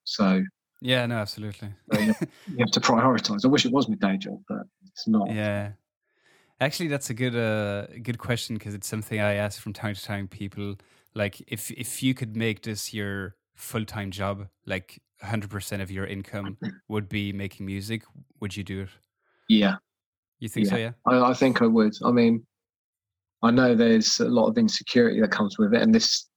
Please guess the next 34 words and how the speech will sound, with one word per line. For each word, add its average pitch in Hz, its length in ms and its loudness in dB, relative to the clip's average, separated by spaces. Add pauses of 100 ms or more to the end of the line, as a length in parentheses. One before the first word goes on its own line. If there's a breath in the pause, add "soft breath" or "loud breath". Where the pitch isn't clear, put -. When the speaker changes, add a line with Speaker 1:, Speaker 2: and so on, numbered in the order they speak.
(120)
Speaker 1:
the 113 60 -2
whole 113 220 4
pandemic's 110 560 2
really 113 200 6
highlighted 110 500 2
that, - 220 2 (180)
hasn't 110 240 2
it? - 180 -6
Speaker 2:
Yeah. 110 220 0
Speaker 1:
But, - 40 -6
um, - 280 -14 (1500)
but 123 120 6
if, - 300 -2 (100)
if - 280 -4
I - 100 6
could - 180 -2
comfortably, 120 1000 2 (480)
comfortably 117 580 2
do 123 260 6
it, 127 200 2 (600)
I 113 60 6
would, 110 320 6 (320)
I 110 60 -8
think, 110 360 -2
Speaker 2:
Mm. 101 340 -10 (240)
Speaker 1:
'cause 110 420 2
it's - 140 0
just - 180 0
what 107 200 0
I - 20 4
love. 104 280 4 (440)
Maybe 107 300 6
it 104 80 4
would 98 120 -4